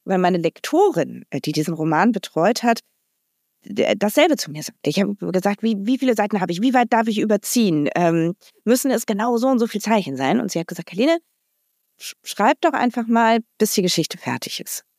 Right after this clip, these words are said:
Ja, so war das. Genau. D-, ähm, das, also, das heißt, das Geschichtenerzählen, das Schreiben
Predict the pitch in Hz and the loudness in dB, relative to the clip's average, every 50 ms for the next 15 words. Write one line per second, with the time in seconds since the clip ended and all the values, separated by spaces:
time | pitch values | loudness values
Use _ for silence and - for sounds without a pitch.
0 | _ _ - 135 - - _ _ _ _ _ _ _ _ - - 180 165 160 147 | _ _ -10 -10 -10 -10 _ _ _ _ _ _ _ _ -2 -2 2 2 2 2
1 | 139 - - _ _ _ _ _ _ _ - - 160 143 - - _ _ _ _ | 0 -4 -6 _ _ _ _ _ _ _ 2 2 4 4 2 -2 _ _ _ _
2 | - - - - 175 165 160 165 160 156 - - 180 - 175 170 - - - - | -2 0 2 2 2 2 2 2 0 -2 -4 -6 -2 0 0 0 -2 -4 -2 -2
3 | 160 135 127 - - - - 170 175 - - 170 - - 165 - - 127 - - | -2 -2 -2 -8 -8 0 2 2 2 2 0 -6 -4 -2 -2 0 0 0 -2 -2
4 | - 156 - - - 156 160 143 131 147 - - - - 151 170 214 220 196 180 | -4 -6 -4 -2 -2 -2 0 0 0 0 -2 -4 -4 0 2 2 4 2 2 -2
5 | _ | _